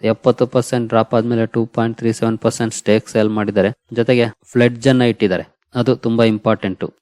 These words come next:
ಹೆವಿ ಫ್ಲೆಡ್ಜ್ ಇದೆ, ಅದೆಲ್ಲ ನೋಡಿದ್ಮೇಲೆ ಮಾರ್ಕೆಟ್ ಬಿಗ್ ನೆಗೆಟಿವ್ ಆಗಿ ರಿಯಾಕ್ಟ್ ಮಾಡ್ತು.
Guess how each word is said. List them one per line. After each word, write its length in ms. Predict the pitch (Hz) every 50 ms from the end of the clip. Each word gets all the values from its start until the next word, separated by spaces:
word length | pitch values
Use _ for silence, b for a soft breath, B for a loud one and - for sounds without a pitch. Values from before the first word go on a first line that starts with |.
| _ -
ಹೆವಿ 240 | - 110 110 120 123
ಫ್ಲೆಡ್ಜ್ 400 | - - 113 110 107 104 101 110
ಇದೆ, 220 | 101 104 113 131 b b b b b b _ -
ಅದೆಲ್ಲ 360 | 135 127 139 139 139 143 147
ನೋಡಿದ್ಮೇಲೆ 680 | 143 131 131 131 131 131 131 135 131 127 123 120 120 _ -
ಮಾರ್ಕೆಟ್ 380 | 120 117 117 - - 123 120 _ _ - 107
ಬಿಗ್ 200 | 104 123 113 117
ನೆಗೆಟಿವ್ 480 | 110 107 104 104 117 - - 120 117
ಆಗಿ 260 | 113 110 110 120 117 -
ರಿಯಾಕ್ಟ್ 420 | 104 104 107 107 113 - _ -
ಮಾಡ್ತು. 420 | 107 101 98 - - 104 120 -